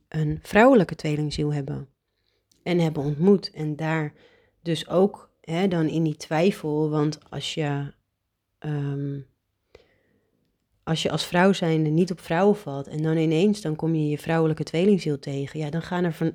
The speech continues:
dan gebeurt er van alles in je le-, in, in je, in je lichaam, in je systeem. En dan ga je misschien afvragen van, "Hé, hoe zit het dan?" En, ehm, ja, <clears throat>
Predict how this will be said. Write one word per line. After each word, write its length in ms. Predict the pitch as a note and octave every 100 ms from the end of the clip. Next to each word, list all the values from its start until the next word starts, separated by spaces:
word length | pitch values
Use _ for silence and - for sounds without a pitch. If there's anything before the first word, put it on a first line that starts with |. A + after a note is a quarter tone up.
| -
dan 300 | D#3+ D#3+ D#3+
gebeurt 380 | - E3 F#3 A#3+
er 60 | G#3
van 160 | D3
alles 280 | F3+ C4+ C4
in 120 | E3
je 100 | D3+
le-, 200 | D3 D3
in, 240 | - D#3 D#3
in 220 | D#3 D#3
je, 220 | D#3 D3+ D3+
in 180 | D3+ D3+
je 100 | D#3
lichaam, 480 | D3+ - D3+ D3 D3+ - - - -
in 140 | E3
je 60 | F3+
systeem. 580 | E3 F3+ - D#3+ D3+ D3+
En 400 | D#3 - - _
dan 120 | -
ga 100 | -
je 120 | C3+
misschien 320 | C#3+ - D#3+ -
afvragen 580 | E3 - D#3+ D3+ -
van, 220 | - D#3 D3+ _ _ _ _ _ _ _ _
"Hé, 140 | - E3
hoe 160 | D#3+
zit 180 | - D#3+
het 120 | F3
dan?" 420 | E3 E3 E3+ F3+ - - - - - _ _
En, 420 | D3+ D3+ D3 D#3
ehm, 720 | - D3+ D3 D3 C#3+ C#3+ C#3+ C#3+ - _ _ _ _ _ -
ja, 300 | E3+ D3 - _ _ - - - _ _ -
<clears throat> 380 | G3+ F#3 D#3+